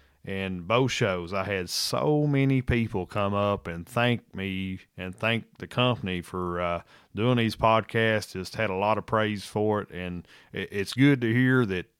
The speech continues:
you know, guys telling you, "Hey, you helped me kill a couple extra coyotes this year. You know what you're all doing. Tori said this and that, made it, it made things click," and just thank you guys so much for what you've been putting out there. And,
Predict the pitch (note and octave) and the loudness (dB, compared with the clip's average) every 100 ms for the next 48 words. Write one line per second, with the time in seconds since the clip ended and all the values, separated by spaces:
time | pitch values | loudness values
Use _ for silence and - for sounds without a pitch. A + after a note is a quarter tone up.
0 | - G2+ F2+ G2 A#2+ A2+ C3 A#2 G2 A#2+ | -8 -6 -2 2 2 2 0 0 2 2
1 | B2+ B2+ - G2 - A2 - A2 - G#2+ | 2 0 -2 -6 -2 -2 -2 -2 -2 -4
2 | - - A2+ A#2 F#2+ - E2+ - F#2 F#2 | -4 0 2 2 -2 -6 -8 -6 -6 -4
3 | F#2 G2 G#2 A2+ A2 G2+ G#2 A#2 G2+ E2 | -2 0 0 0 2 2 0 0 0 -4
4 | - - - - - A2+ A#2+ A2+ A#2 A2+ | -14 -20 -20 -20 -4 0 0 0 0 0
5 | A#2 A#2 - G2 A2+ A#2 F#2+ A2 A2 G#2+ | 0 -2 -2 0 2 0 0 -4 -4 -6
6 | - G2+ G#2+ A2+ A2 B2 A#2 A2 - A#2 | -10 -8 -2 0 0 0 0 0 0 0
7 | A2+ A2 - E2+ D#2+ D2+ - - G2 - | 2 -2 -8 -10 -10 -14 -18 -10 -8 -4
8 | - B2 A#2 G#2+ G#2+ G#2+ G2+ - A2 A#2+ | 0 0 0 -2 0 0 0 0 0 2
9 | A2 G#2 - - F#2+ F#2+ - F2 F2+ F2+ | 4 2 0 -6 -4 -4 -6 -8 -8 -6
10 | F#2 - F#2 F2+ F2 E2+ E2+ | -8 -6 -8 -6 -6 -6 -8